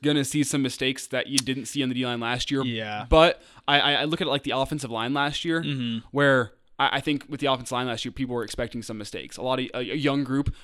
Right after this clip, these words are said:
Speaker 1: but this
Speaker 2: Yeah.
Speaker 1: is a group of D linemen
Speaker 2: Mm-hmm.
Speaker 1: that they might get exposed against Ohio State.
Speaker 2: Yeah.
Speaker 1: I'm prepared to see that.
Speaker 2: Yeah.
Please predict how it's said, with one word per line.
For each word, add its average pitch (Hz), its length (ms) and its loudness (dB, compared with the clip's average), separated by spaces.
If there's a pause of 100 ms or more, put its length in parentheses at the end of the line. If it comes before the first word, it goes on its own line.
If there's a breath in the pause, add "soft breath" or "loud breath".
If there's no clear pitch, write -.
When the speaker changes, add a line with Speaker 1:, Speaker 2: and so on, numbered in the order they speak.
Speaker 1:
but 131 120 -2
this 147 180 2
Speaker 2:
Yeah. 165 40 2
Speaker 1:
is 147 100 0
a 135 120 0
group 135 260 0
of 127 100 0
D 139 140 0
linemen 131 460 -2 (180)
Speaker 2:
Mm-hmm. 147 180 -6
Speaker 1:
that 123 340 2 (380)
they 127 280 0
might 160 160 4
get 147 100 2
exposed 131 380 0
against 117 180 -4
Ohio 110 240 -4
State. - 360 -8
Speaker 2:
Yeah. 101 220 -10 (600)
Speaker 1:
I'm 139 100 2
prepared 135 380 -2
to 113 60 -10
see 139 120 0
that. 107 300 -4
Speaker 2:
Yeah. 104 260 -8